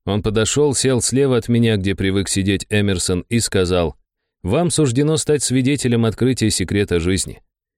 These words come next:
Когда придет время, вы увидите, что жизнь состоит из огромных потоков энергии или сущностей, каждая из которых настолько же разумна, насколько разумны сами люди.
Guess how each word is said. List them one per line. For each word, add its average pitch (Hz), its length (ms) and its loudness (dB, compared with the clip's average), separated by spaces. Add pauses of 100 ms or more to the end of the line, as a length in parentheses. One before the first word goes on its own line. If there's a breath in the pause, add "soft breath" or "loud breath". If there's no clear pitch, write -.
Когда 156 320 2
придет 139 380 0
время, 135 340 2
вы 127 260 0
увидите, 113 760 0
что 90 260 0
жизнь 101 360 2
состоит 92 520 -2
из 87 120 0
огромных 98 540 0
потоков 92 520 -2
энергии 92 540 0 (460)
или 107 220 0
сущностей, - 680 -2
каждая 101 420 0
из 92 100 -2
которых 104 400 -2
настолько 95 500 -2
же 82 140 0
разумна, 98 540 0 (340)
насколько 120 580 -2
разумны 120 400 2
сами 107 320 0
люди. 90 420 -2